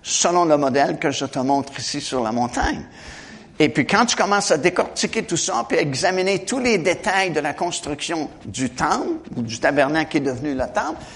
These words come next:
tu te rends compte que chaque couleur représente une facette différente du ministère du Seigneur Jésus-Christ. Chaque matériau représente quelque chose du Seigneur Jésus-Christ.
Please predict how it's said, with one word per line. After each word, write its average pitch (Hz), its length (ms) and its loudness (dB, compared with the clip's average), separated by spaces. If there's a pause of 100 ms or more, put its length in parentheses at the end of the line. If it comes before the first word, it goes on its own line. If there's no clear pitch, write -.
(160)
tu - 120 -8
te - 80 -4
rends 196 200 0
compte 233 360 2
que 196 260 4
chaque - 440 0
couleur 240 600 2 (600)
représente - 760 2
une 196 120 4
facette 190 540 -2
différente 185 580 -4
du 190 120 -4
ministère 180 560 -2
du 180 120 -6
Seigneur 208 400 -4
Jésus-Christ. - 560 -6 (1200)
Chaque - 400 -2
matériau 220 840 2 (320)
représente 202 840 0
quelque 208 280 2
chose 214 360 -2
du 190 140 -4
Seigneur 190 420 -4
Jésus-Christ. 180 580 -4